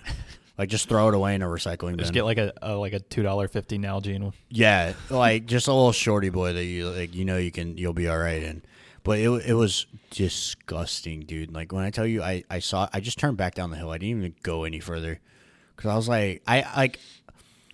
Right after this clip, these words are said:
Speaker 1: it could have been something worse, but it was definitely the smell of feces. And I was like, "This is actually fucking disgusting." And I live in a decent neighborhood. Like,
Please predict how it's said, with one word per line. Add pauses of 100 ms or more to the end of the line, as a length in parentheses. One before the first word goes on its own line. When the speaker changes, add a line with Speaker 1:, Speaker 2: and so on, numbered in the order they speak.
(200)
Speaker 1:
it
could
have
been
something
worse, (240)
but (160)
it
was
definitely
the
smell
of
feces. (680)
And
I
was
like,
"This
is (160)
actually
fucking
disgusting." (580)
And
I
live
in
a (320)
decent (260)
neighborhood. (760)
Like,